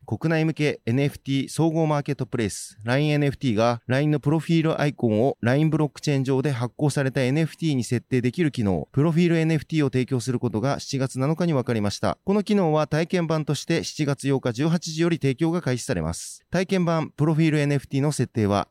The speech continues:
ラインのプロフィールアイコン及びラインエヌエフティー上のマイページでできるということです。ラインのプロフィールアイコンへの設定の流れとしては、ラインエヌエフティー上でエヌエフティーを選択して購入、そしてマイページでエヌエフティーを選択後、ラインのプロフィールにも設定する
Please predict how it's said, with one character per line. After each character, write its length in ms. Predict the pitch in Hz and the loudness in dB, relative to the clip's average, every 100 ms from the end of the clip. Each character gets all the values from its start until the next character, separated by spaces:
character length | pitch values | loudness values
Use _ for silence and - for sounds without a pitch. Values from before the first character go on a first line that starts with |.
| - | -2
ラ 160 | 120 | 0
イ 80 | 127 | 2
ン 80 | 127 | 2
の 180 | 139 - | 0 0
プ 80 | 127 | 0
ロ 100 | 147 | 2
フ 60 | |
ィ 60 | 165 | 2
ー 20 | |
ル 100 | 156 | 2
ア 60 | 151 | 0
イ 60 | |
コ 120 | 143 110 | 0 0
ン 80 | |
及 140 | 117 117 | 2 2
び 180 | 117 - | 2 0
ラ 120 | 120 | 0
イ 80 | 143 | 0
ン 60 | 147 | 2
エ 60 | |
ヌ 100 | 143 | 2
エ 40 | 139 | 0
フ 80 | - | 0
テ 100 | 143 | -2
ィ 40 | |
ー 40 | 123 | 0
上 180 | 131 | 0
の 160 | 131 151 | 0 0
マ 120 | 117 | 0
イ 60 | 151 | 0
ペ 140 | 175 160 | 0 0
ー 20 | |
ジ 260 | 143 151 | 0 -2
で 160 | 127 175 | -2 -2
で 140 | - | -2
き 100 | 117 | -2
る 100 | 120 | 0
と 80 | 120 | 2
い 40 | 151 | 0
う 60 | |
こ 80 | 113 | 0
と 100 | 92 | 0
で 0 | 87 | 0
す。 260 | 82 - - _ - | -2 -6 -16 _ -2
ラ 160 | 147 | 0
イ 60 | 185 | 2
ン 40 | |
の 80 | 202 | 0
プ 120 | 175 | 0
ロ 80 | 185 | 0
フ 60 | 175 | 2
ィ 80 | |
ー 20 | 175 | 2
ル 80 | |
ア 80 | 170 | 2
イ 60 | 165 | 0
コ 140 | 135 | 0
ン 60 | 127 | 2
へ 60 | |
の 80 | 139 | 0
設 220 | 113 123 | 0 -4
定 220 | - 131 127 | -2 0 2
の 180 | 147 - | 0 0
流 200 | 120 139 | 0 0
れ 80 | |
と 100 | 143 | -2
し 100 | 107 | -4
て 80 | - | -2
は、 180 | 104 - | 0 0
ラ 160 | 98 127 | 0 0
イ 60 | 135 | 2
ン 80 | |
エ 60 | 131 | 2
ヌ 100 | 131 | 0
エ 20 | |
フ 120 | 123 | 0
テ 100 | - | -2
ィ 20 | 120 | -2
ー 40 | |
上 200 | 120 117 | 0 0
で 180 | 139 - | -2 -4
エ 60 | 113 | -2
ヌ 100 | 135 | 0
エ 60 | 143 | 0
フ 120 | - | -4
テ 120 | 196 | -2
ィ 20 | |
ー 60 | 180 | 0
を 40 | |
選 220 | 170 160 160 | 0 0 0
択 240 | 165 - | -2 -6
し 60 | - | -4
て 100 | 185 | -2
購 220 | 131 117 | 0 2
入、 300 | 101 95 - | 2 2 -2
そ 160 | - 135 | -2 -2
し 80 | - | 0
て 100 | 156 | 0
マ 140 | 156 | 0
イ 60 | 175 | 0
ペ 140 | 190 | 0
ー 20 | |
ジ 100 | 139 | 0
で 140 | 151 127 | 0 2
エ 60 | |
ヌ 80 | 151 | 2
エ 40 | |
フ 100 | 175 | 0
テ 100 | - | 0
ィ 20 | 185 | 0
ー 80 | |
を 40 | 175 | 0
選 220 | 143 123 | 2 0
択 180 | 120 110 | 0 0
後、 260 | 104 110 - | 0 0 -2
ラ 160 | 123 | -2
イ 80 | 139 | 2
ン 80 | 139 | 2
の 120 | 135 | 2
プ 120 | - | 2
ロ 80 | 147 | 2
フ 60 | 170 | 4
ィ 80 | 185 | 4
ー 20 | |
ル 80 | 170 | 4
に 100 | 185 | 2
も 80 | |
設 240 | 175 131 - | 2 -2 0
定 120 | 139 | -2
す 140 | - 123 | 0 0
る 180 | 123 | 0